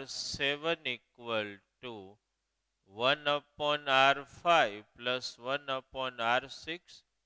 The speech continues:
one upon ten plus one upon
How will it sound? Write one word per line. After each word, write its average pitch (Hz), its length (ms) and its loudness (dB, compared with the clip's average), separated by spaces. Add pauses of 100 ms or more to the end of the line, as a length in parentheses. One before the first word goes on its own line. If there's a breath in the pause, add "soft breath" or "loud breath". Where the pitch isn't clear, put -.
(640)
one 127 360 0
upon 127 460 -2 (260)
ten 131 220 2 (240)
plus 123 500 -2
one 113 340 -6
upon 143 440 -6